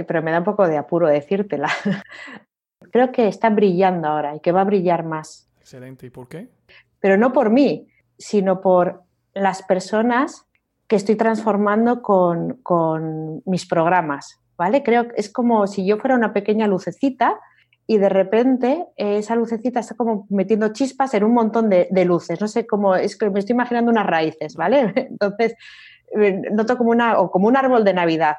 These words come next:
Speaker 1: con un montón de luces, ¿vale? Eh, entonces, así, así me lo imagino y, y me encantaría iluminar un, un bosque entero, la verdad.
Speaker 2: Qué bien, muy bien, súper interesante. Eh, una pregunta, ¿todo el mundo debería estar usando LinkedIn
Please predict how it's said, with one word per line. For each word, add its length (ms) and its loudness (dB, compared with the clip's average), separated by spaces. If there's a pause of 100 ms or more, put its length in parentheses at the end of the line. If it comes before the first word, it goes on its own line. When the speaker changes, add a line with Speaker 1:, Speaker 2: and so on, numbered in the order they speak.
Speaker 1:
con 200 -2
un 80 0
montón 340 0
de 100 4
luces, 580 -8
¿vale? 300 -2 (100)
Eh, 360 0
entonces, 260 -4
así, 420 0
así 600 0
me 140 -2
lo 60 -2
imagino 580 -4
y, 360 -8
y 80 -10
me 80 -4
encantaría 720 2
iluminar 560 4
un, 300 2
un 160 -2
bosque 300 0
entero, 320 0
la 100 0
verdad. 220 -2 (260)
Speaker 2:
Qué 200 -12
bien, 180 -8
muy 100 -8
bien, 240 -8
súper 240 -10
interesante. 640 -6 (340)
Eh, 320 -8 (540)
una 160 0
pregunta, 580 -2 (180)
¿todo 200 6
el 80 6
mundo 340 6
debería 240 2
estar 200 0
usando 380 0
LinkedIn 600 0